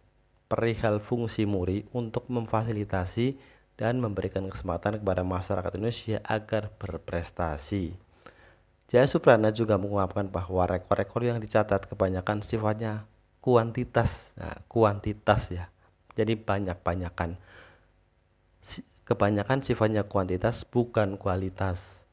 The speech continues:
Namun bukan berarti rekor-rekor tersebut tidak berkualitas. Apakah menurut kamu rekor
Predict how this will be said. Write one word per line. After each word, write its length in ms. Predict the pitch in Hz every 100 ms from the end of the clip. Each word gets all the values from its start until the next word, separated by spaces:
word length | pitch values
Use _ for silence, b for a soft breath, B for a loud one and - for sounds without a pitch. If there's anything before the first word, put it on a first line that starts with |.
| 120
Namun 400 | 104 113 117 107 -
bukan 400 | 104 - 101 92
berarti 640 | - 92 92 - 113 139 117
rekor-rekor 960 | - 110 110 101 92 90 - - -
tersebut 640 | - - - 92 117 120 -
tidak 480 | 113 104 110 - -
berkualitas. 1040 | - 90 98 92 90 - 82 80 - - _ b b b -
Apakah 320 | 107 104 107
menurut 240 | 110 107
kamu 320 | 107 101 104 -
rekor 720 | 120 123 - 110 107 101